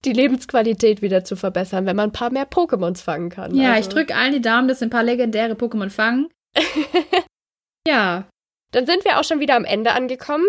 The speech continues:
Speaker 1: Wir wünschen euch auch viel Spaß beim Pokémon fangen <laughs> oder was auch immer ihr vorhabt. <laughs>
Speaker 2: Ja, oder bei was anderem auch. Wer weiß, was ihr macht. Ich wünsche euch auf jeden
Speaker 1: Handyverbot
Speaker 2: Fall
Speaker 1: in der Schule diskutieren oder so.
Speaker 2: <laughs> Genau.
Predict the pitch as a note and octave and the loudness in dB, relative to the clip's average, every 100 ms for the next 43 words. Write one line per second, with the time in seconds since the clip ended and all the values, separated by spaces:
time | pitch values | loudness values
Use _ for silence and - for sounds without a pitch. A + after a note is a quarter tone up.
0 | G4 C#4 B3 C4 C4 A#3 - F#3+ - C4 | 2 0 0 -2 -2 -2 0 -2 -2 -4
1 | - C4 C4+ B3+ B3+ C4+ C4 C4 C4+ - | -2 -4 -2 -4 -2 -2 -2 -4 -4 -6
2 | C#4 D#4+ G4 C4+ C#4+ - C#4+ F#4+ E4 B3+ | -6 -4 -2 -2 -2 0 2 2 2 2
3 | C4 C4 - G#3 G#3+ G#3 G#3+ G#3+ F#4+ - | 0 0 0 -4 -2 0 0 -2 -6 -2
4 | - - - - _ A#3 G3+ G#3 A3 G#3+ | 0 0 -2 -10 _ 0 0 0 0 0
5 | A3+ A3+ A3 A3 G#3+ G#3 - G#3+ A3 B3 | 2 0 0 -2 -4 -6 -6 -4 -2 -2
6 | A#3+ C#4+ F4 A3+ A3 G#3 A3 A3+ G#3 G3 | -2 -2 -2 0 0 0 -2 -2 -2 0
7 | C#4+ - - A#3 A#3+ E4+ C#4+ A#3+ A#3 C#4 | 0 -2 -6 -2 0 0 2 2 2 4
8 | C4 C#4 - F#3+ A#3 A#3+ A#3 - C4 C#4 | 4 4 6 6 4 4 2 2 -2 0
9 | C#4+ D4 - D4 - D4+ D4+ C#4+ C#4 A#3 | -2 -4 -8 -8 -4 -2 0 2 4 4
10 | C4 F4 A#3+ C4+ G3 G3+ - A#3 | 2 -2 -2 -2 -2 -4 -6 -10